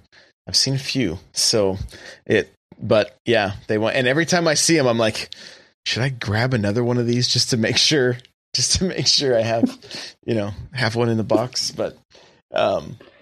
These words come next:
they're fun little systems. My dad's been playing his, been playing Punch-Out and stuff. You know, it's been, it's been cool. So, um, but just crazy that they, they did so well.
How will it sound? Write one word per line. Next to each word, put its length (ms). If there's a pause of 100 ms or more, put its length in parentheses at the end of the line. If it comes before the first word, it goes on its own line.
(240)
they're 120
fun 200
little 140
systems. 560
My 160
dad's 300
been 120
playing 300
his, 260
been 140
playing 240
Punch-Out 560
and 140
stuff. 360
You 60
know, 160
it's 120
been, 200
it's 140
been 140
cool. 300
So, 300 (640)
um, 300 (260)
but 280
just 240
crazy 420
that 200
they, 160
they 300
did 220
so 240
well. 380